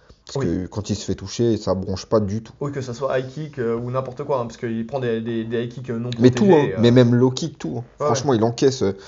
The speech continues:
Speaker 1: pourtant, il a des petites jambes assez fines.
Speaker 2: Ah,
Speaker 1: Tu,
Speaker 2: mais
Speaker 1: tu
Speaker 2: ça
Speaker 1: pourrais te dire la
Speaker 2: Ouais, mais regarde
Speaker 1: stratégie, c'est,
Speaker 2: Adesanya.
Speaker 1: euh, oui.
Speaker 2: Tu vois, ça,
Speaker 1: Mais dans la tête des gens, tu vois, tu pourrais te dire, oh, tu, tu lui casses ses jambes, mais non.
Speaker 2: Non.
Speaker 1: C'est pas forcément le bon plan.
Speaker 2: Parce que
Speaker 1: Surtout
Speaker 2: c'est
Speaker 1: que
Speaker 2: grand
Speaker 1: les,
Speaker 2: aussi.
Speaker 1: exactement.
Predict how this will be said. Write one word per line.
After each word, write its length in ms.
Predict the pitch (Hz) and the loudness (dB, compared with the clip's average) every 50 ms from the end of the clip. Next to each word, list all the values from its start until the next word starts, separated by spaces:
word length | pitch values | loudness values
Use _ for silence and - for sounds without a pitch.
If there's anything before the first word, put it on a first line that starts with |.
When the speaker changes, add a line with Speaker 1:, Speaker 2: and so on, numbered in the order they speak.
| - - - | -20 -20 -20
Speaker 1:
pourtant, 200 | - - - 143 | -10 -2 2 6
il 60 | 131 | 6
a 40 | 110 | 8
des 120 | 107 107 101 | 8 6 2
petites 200 | 104 - 135 123 | 0 -4 -4 2
jambes 200 | 127 160 156 131 | 4 6 8 8
assez 180 | 123 127 139 127 | 8 6 4 0
fines. 320 | 127 - 185 180 127 104 - - _ _ - _ _ _ _ _ _ _ _ _ _ - | -2 -2 -2 -2 -2 -6 -8 -12 _ _ -20 _ _ _ _ _ _ _ _ _ _ -4
Speaker 2:
Ah, 120 | 151 175 | -2 -2
Speaker 1:
Tu, 100 | 151 117 | -2 -4
Speaker 2:
mais 40 | - | -4
Speaker 1:
tu 100 | - 127 | -2 -2
Speaker 2:
ça 40 | 117 | 0
Speaker 1:
pourrais 160 | 120 120 123 | 6 8 8
te 60 | 123 | 8
dire 120 | 127 156 143 | 10 8 8
la 60 | 123 | 8
Speaker 2:
Ouais, 80 | 120 - | 6 6
mais 60 | 127 117 - | 4 4 6
regarde 100 | 131 131 127 | 6 6 6
Speaker 1:
stratégie, 200 | 139 156 135 127 | 6 4 2 4
c'est, 100 | 131 120 | 4 6
Speaker 2:
Adesanya. 200 | 107 104 98 95 | 6 6 4 2
Speaker 1:
euh, 20 | - - - - _ _ _ _ _ _ | 0 -6 -14 -20 _ _ _ _ _ _
oui. 180 | 139 135 113 - - _ _ _ _ _ _ _ _ - - - - - - - | -4 -4 -4 -6 -10 _ _ _ _ _ _ _ _ -20 -20 -20 -20 -20 -18 -6
Speaker 2:
Tu 60 | - | -4
vois, 160 | 107 110 113 | -4 -2 -2
ça, 260 | - - 120 110 107 107 | -2 -2 0 2 6 10
Speaker 1:
Mais 120 | 120 131 | 10 12
dans 80 | 131 139 | 12 12
la 100 | 139 131 | 12 12
tête 160 | - 160 151 | 12 10 10
des 140 | 143 147 147 | 10 10 10
gens, 160 | 151 196 202 | 10 8 6
tu 60 | 202 | 8
vois, 100 | 170 175 | 6 6
tu 100 | 170 - | 6 6
pourrais 160 | - 135 120 - | 6 8 8 8
te 60 | 131 | 10
dire, 160 | 127 151 127 | 8 10 10
oh, 120 | 127 123 | 10 10
tu, 240 | 113 - - 110 104 107 | 8 6 0 -4 -6 -6
tu 180 | - - 110 | -4 -4 -2
lui 120 | 113 113 110 | 0 2 2
casses 180 | - 123 123 | 2 2 4
ses 120 | - 123 117 | 4 6 6
jambes, 300 | 135 151 170 147 107 - - _ _ _ _ _ - | 6 4 4 2 -2 -6 -8 _ _ _ _ _ -8
mais 380 | 110 101 95 92 90 92 90 | -4 -2 0 0 0 0 0
non. 160 | 90 98 95 - - _ _ _ _ _ _ _ _ _ _ _ _ _ _ - | -2 -4 -6 -8 -12 _ _ _ _ _ _ _ _ _ _ _ _ _ _ -16
Speaker 2:
Non. 140 | 95 90 - - _ _ _ _ _ _ - | -16 -16 -16 -18 _ _ _ _ _ _ -20
Speaker 1:
C'est 100 | - - | -12 -8
pas 100 | - 107 | -8 -6
forcément 360 | - 107 98 - - 107 107 107 | -6 -6 -6 -6 -4 -4 -4 -4
le 60 | 104 | -4
bon 120 | 101 101 | -4 -6
plan. 240 | 101 - 92 82 - _ _ _ _ | -8 -8 -10 -12 -12 _ _ _ _
Speaker 2:
Parce 120 | - - 98 | -14 -12 -10
que 80 | 98 | -6
Speaker 1:
Surtout 160 | - 117 98 92 | -4 -4 -2 0
Speaker 2:
c'est 80 | 107 | 2
Speaker 1:
que 40 | 101 98 | 2 4
Speaker 2:
grand 100 | 95 98 | 4 4
Speaker 1:
les, 80 | 95 95 92 | 4 2 0
Speaker 2:
aussi. 240 | - - - - - - - | -2 -4 -8 -16 -8 -4 -2
Speaker 1:
exactement. 640 | 98 98 98 104 101 - - 123 110 98 98 | -2 2 2 0 2 2 2 2 2 0 -2